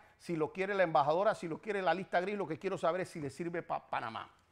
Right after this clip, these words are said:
Y si la embajadora no quiere informar a nosotros cómo eso sirve para Panamá y es muy bueno para Panamá, por supuesto estamos más que dispuestos a escuchar cómo sirve ese proyecto.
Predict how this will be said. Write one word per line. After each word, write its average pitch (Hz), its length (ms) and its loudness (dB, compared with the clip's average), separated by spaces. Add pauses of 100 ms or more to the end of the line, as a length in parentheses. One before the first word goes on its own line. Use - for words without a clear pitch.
(680)
Y 175 120 -4
si 156 160 -6
la 139 100 2
embajadora 127 500 0
no 165 160 -2
quiere 185 440 -2 (120)
informar 185 500 2
a 202 60 4
nosotros 196 460 2 (100)
cómo 175 380 6
eso 175 240 -2
sirve 190 460 0
para 135 260 2
Panamá 143 360 2
y 143 120 -4
es 139 80 -6
muy 143 180 -2
bueno 165 300 -2
para 156 220 4
Panamá, 156 340 0 (300)
por 156 220 2
supuesto 160 580 -4
estamos 170 400 0
más 156 440 4
que 185 140 -2
dispuestos 175 440 -4
a 175 40 0
escuchar 190 500 2 (420)
cómo 185 380 8
sirve 147 380 -2
ese 139 220 -4
proyecto. - 500 -14